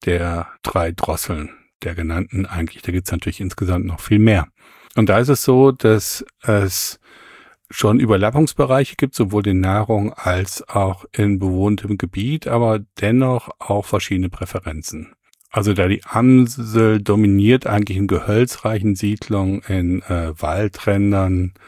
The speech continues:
also an Waldrändern, in Gärten, ähm, in den Siedlungen auch. Die Singdrossel bevorzugt eigentlich feuchtere, dunklere, geschlossene Waldinnenbereiche, eher mit dichterem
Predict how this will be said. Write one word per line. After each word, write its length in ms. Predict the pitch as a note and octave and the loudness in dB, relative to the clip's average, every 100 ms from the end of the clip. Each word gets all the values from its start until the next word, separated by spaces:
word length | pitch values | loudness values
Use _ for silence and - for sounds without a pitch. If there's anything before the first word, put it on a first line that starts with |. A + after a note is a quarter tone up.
| - - - _ | -20 -20 -20 _
also 240 | - F#2+ | -4 -2
an 180 | F#2 F2 | 0 0
Waldrändern, 760 | E2 F#2 F#2 F#2 F#2 F2+ F2 F#2+ | 2 0 0 0 2 2 0 0
in 160 | F2+ | -2
Gärten, 920 | F2+ F#2 F#2 - - G2+ F#2 F2+ F2+ - | 0 0 -2 -2 -2 0 2 2 0 -4
ähm, 600 | - F2+ F2 E2+ E2+ F2 - _ - - - _ _ _ | -6 -4 -4 -4 -6 -8 -12 _ -20 -20 -20 _ _ _
in 260 | A2+ A2+ A2+ | 2 6 6
den 180 | G#2 | 4
Siedlungen 460 | G2+ A#2 C3 C3 B2 | 2 -2 0 0 0
auch. 440 | - A2 A2 - - - _ _ | 0 0 0 -6 -20 -20 _ _
Die 80 | - | -6
Singdrossel 920 | F#2 A#2 C#3+ C#3+ G#2+ G#2+ - A#2 G#2 | 2 4 6 4 2 0 0 0 0
bevorzugt 720 | G2+ G#2+ - G#2+ G2 - G#2 - | -2 -6 -4 -2 -2 -4 -8 -6
eigentlich 380 | F#2 F#2 F2+ - | -4 -4 -6 -6
feuchtere, 640 | G2 G2+ G2 - F#2+ F#2 | 0 0 0 -4 -4 -4
dunklere, 880 | F#2 G#2 A2 - G#2 F#2 F#2 F#2+ F#2 _ - _ | 0 2 2 0 -4 -2 -4 -4 -8 _ -20 _
geschlossene 920 | - G2+ - G#2 G2+ - A2 F#2+ F2 | -2 -2 0 0 0 2 0 0 0
Waldinnenbereiche, 1300 | F2 F2+ G2+ - B2 C3+ A#2 G#2+ G#2 G2 G2 - - | -2 -2 -4 0 2 4 2 0 -2 -2 -4 -6 -10
eher 160 | G2+ F#2+ | -4 -4
mit 240 | F#2 F#2 | -4 -2
dichterem 640 | A2 G2 - - F#2 E2 | 0 0 -4 -6 -4 -4